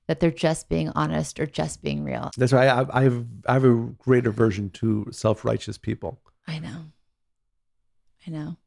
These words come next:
Speaker 1: Luckily, we are not one of them.
Speaker 2: Yes.
Speaker 1: <laughs> And this one, this one really gets me too. It's the same, the same, under the same umbrella.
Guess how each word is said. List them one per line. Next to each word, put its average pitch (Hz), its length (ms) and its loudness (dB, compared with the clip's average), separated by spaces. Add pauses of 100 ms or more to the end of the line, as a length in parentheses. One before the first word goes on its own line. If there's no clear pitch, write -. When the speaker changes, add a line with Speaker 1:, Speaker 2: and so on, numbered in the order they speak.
(140)
Speaker 1:
Luckily, 180 340 -4
we 165 140 -6
are 165 80 -4
not 165 180 -6
one 175 140 -2
of 175 140 -2
them. 165 180 -4
Speaker 2:
Yes. - 240 -14 (760)
Speaker 1:
<laughs> 254 1400 2 (160)
And 190 200 6
this 226 220 6
one, 156 260 4
this 185 180 4
one 190 140 2
really 151 220 6
gets 143 240 2
me 151 100 0
too. 123 420 2
It's 175 140 4
the 190 80 8
same, 170 400 2 (180)
the 156 140 0
same, 160 300 0
under 156 200 0
the 151 80 0
same 147 220 0
umbrella. 147 460 2